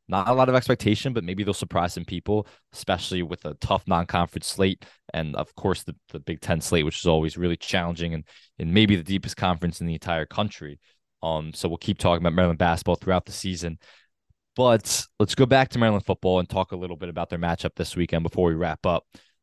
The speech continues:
They're at Penn State. The line is interesting because Maryland's only, um, Penn State's only a ten-point favorite at home.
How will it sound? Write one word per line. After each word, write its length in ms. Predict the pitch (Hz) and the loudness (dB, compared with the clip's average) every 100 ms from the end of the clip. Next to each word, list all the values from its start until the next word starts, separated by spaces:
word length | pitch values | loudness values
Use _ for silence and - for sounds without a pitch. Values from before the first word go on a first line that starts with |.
| _ | _
They're 140 | 90 110 | 2 4
at 180 | - - | 4 2
Penn 220 | 131 117 | 2 0
State. 400 | - 95 90 - _ _ _ _ _ | -2 -2 -2 -6 _ _ _ _ _
The 100 | 85 | -6
line 340 | 90 147 190 | 0 2 4
is 140 | 147 117 | 4 2
interesting 500 | 127 - - 85 78 | -2 -6 -8 -8 -8
because 340 | 80 80 - _ _ | -12 -14 -14 _ _
Maryland's 440 | 101 147 170 131 | -6 -4 -2 2
only, 320 | 123 123 107 - - _ _ | 4 6 4 2 -2 _ _
um, 240 | 87 76 | -2 -2
Penn 180 | - 131 | -2 0
State's 200 | 170 147 | 0 0
only 160 | 131 95 | 0 -2
a 60 | |
ten-point 560 | - - 110 - 95 - | -6 -6 -6 -4 -4 -2
favorite 360 | 95 90 78 - | -4 -4 -6 -2
at 180 | 101 113 | 0 0
home. 300 | 82 92 | 0 0